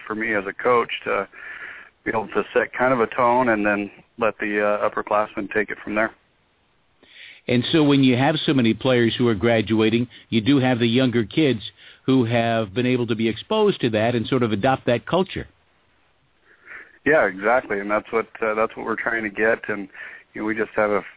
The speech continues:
Speaker 1: we have a small junior class next year, which I think they're gonna be great leaders as well. And those younger kids coming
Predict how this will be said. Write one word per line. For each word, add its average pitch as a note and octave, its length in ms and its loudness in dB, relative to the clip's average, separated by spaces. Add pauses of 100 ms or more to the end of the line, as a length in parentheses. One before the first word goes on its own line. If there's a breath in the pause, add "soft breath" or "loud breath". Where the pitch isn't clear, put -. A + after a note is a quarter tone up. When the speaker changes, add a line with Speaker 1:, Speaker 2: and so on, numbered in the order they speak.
Speaker 1:
we B2+ 220 -8
have B2 100 0
a G#2 80 -6 (120)
small A2+ 260 2
junior A2 340 0
class A2+ 380 2
next A2 280 -4
year, A2+ 200 0
which G#2+ 200 -2 (520)
I G#2+ 360 -2
think F#2+ 180 -6
they're G#2 160 0
gonna A2 120 0
be G#2 140 0
great G#2+ 260 0
leaders G#2+ 380 -4
as F2+ 100 -10
well. G#2 420 2 (540 loud breath)
And G2+ 560 -6
those F#2+ 180 -2
younger G#2+ 340 0
kids G2+ 240 -2 (100)
coming G#2 260 -2